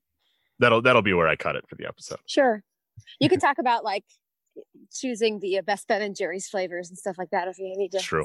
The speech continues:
Speaker 2: segue.
Speaker 1: <laughs> Uh, oh, so I do wanna touch back on the, uh, the runner-up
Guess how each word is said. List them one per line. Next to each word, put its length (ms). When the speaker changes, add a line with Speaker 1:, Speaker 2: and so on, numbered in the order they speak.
Speaker 2:
segue. 380
Speaker 1:
<laughs> 520
Uh, 420
oh, 140
so 400
I 80
do 160
wanna 220
touch 280
back 240
on 440
the, 260
uh, 440
the 140
runner-up 600